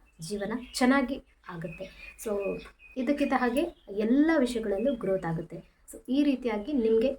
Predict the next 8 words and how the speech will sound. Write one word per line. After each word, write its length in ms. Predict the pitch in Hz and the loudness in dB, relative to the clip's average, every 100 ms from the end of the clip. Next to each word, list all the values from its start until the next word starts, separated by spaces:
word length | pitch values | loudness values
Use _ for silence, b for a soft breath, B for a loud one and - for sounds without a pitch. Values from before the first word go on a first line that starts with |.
| - | -4
ಲಕ್ 360 | 220 254 - 269 | -2 -2 -4 -4
ಅನ್ನೋದು 300 | 214 180 240 | -4 -4 -8
ಆಕ್ಟಿವೇಟ್ 500 | - - 208 185 170 | -10 -14 -8 -8 -6
ಆಗಿದೆ 400 | 165 170 285 - b b _ - | -6 -4 -6 -8 b b _ -2
ಈ 100 | 233 | 0
ಒಂದು 200 | 190 254 | 0 -4
ಯುಗಾದಿಯ 520 | - 208 208 185 220 | -6 -4 -2 -2 -4
ಸಂದರ್ಭದಲ್ಲಿ. 720 | - 220 208 180 175 170 165 | -2 0 0 -2 -6 -4 -4